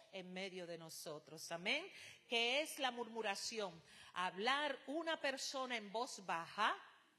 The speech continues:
en especial manifestando una queja sin fundamento o una verdad malintencionada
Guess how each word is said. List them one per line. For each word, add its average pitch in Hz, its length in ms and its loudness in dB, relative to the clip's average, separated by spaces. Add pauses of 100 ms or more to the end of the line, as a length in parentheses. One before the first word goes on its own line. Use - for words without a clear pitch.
(460)
en 240 240 2
especial 233 1120 0 (280)
manifestando 226 1040 0
una 226 260 2
queja 269 380 0
sin 214 300 -8
fundamento 226 1080 -2 (340)
o 220 120 8
una 254 380 4
verdad 220 560 4
malintencionada 220 1400 2